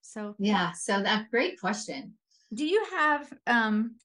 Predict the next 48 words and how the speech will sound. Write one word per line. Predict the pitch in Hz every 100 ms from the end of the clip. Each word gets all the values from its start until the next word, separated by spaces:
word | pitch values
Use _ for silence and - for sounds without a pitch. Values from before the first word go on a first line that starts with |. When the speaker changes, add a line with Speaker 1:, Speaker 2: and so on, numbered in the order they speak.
| _ _ -
Speaker 1:
you | 226
know, | 220
Melissa | 233 247 247
and |
I | 214
talked | 196 226 202
a | 202
little | 208 196
bit | 190
ahead | 185 180
of | 180
time | 190 180
about, | 180 180 180
well, | 202
what | 226 294
kinds | 494 508
of | 508
things | 494 -
do |
we | 392
wanna | 381 381
talk | 381 359 359
about? | 262 196 202
But | 240
it | 311
always | 285 262 202
is | 190
gonna | 185 185
go | 180 175
wherever | 170 165 165
it | 160
goes. | 175 165 170 - _ _ _ 220
But | 262 -
are | 269
there | 311 302
certain, | - 302 302 302 320 320 302 -
you | 254
know, | 247
when | 240
you, | 240 240 233 -
when | 233
you | 226
think | 262 302
about | 247 175
leading | 202 208 196
like | 185 190
a |
woman, | 180 180 180 190